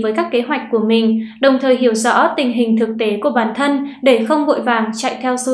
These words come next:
thế của thị trường, gây hao tổn không đáng có. Bảy, tử vi tháng bảy âm lịch. Bản mệnh cần phải chú ý đến nguy cơ kẻ xấu ghen ghét, hãm hại mình trong tháng bảy này. Làm việc gì bạn cũng cần cân nhắc kỹ càng, đặc biệt là chớ nghe theo lời bàn ra tán vào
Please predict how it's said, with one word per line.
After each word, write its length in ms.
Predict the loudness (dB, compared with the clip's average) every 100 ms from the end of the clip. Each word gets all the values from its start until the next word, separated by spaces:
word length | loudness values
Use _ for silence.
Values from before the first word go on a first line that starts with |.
| -2
thế 220 | -4 -2
của 80 | -2 -4
thị 140 | -6 0
trường, 460 | 2 4 2 -2
gây 180 | 0 0
hao 200 | 2 0 2
tổn 260 | 2 2 -2
không 200 | -4 -2
đáng 200 | -2 0
có. 400 | 4 4 2 -2 -12 _ _ _ _ _
Bảy, 340 | 0 2 2 2
tử 120 | 2
vi 120 | 2
tháng 240 | 0 0 2
bảy 200 | 2 2
âm 180 | 0 4
lịch. 180 | 4 2 -6 -14 _ _ _
Bản 180 | 0 2
mệnh 160 | 2
cần 140 | 0 -2
phải 120 | 0 -2
chú 120 | 0 0
ý 160 | 2
đến 180 | 2 2
nguy 200 | 0 0
cơ 200 | 2 2 2
kẻ 180 | -2 -2
xấu 280 | -2 0
ghen 320 | 0 0 -2 2
ghét, 320 | 0 0 -8
hãm 180 | -4 -2
hại 220 | -2 0
mình 240 | 2 2 0 0
trong 160 | -2 -2
tháng 240 | -4 0
bảy 160 | 0 2
này. 460 | 2 2 0 -2 -10 -4
Làm 180 | 0 2
việc 160 | 0
gì 240 | 0 0 0
bạn 220 | 0 0
cũng 160 | 0 2
cần 260 | 0 0 -2
cân 160 | 0
nhắc 140 | 0 -2 -4
kỹ 220 | -6 -2
càng, 380 | 0 0 0 -2
đặc 140 | -2 -2
biệt 120 | 0 2
là 140 | 2 0
chớ 120 | 0 -2
nghe 240 | 0 -2
theo 140 | -2 0
lời 260 | 2 2 0
bàn 220 | 0 -2 -2
ra 200 | -4 -4
tán 240 | -2 0
vào 320 | 2 2 0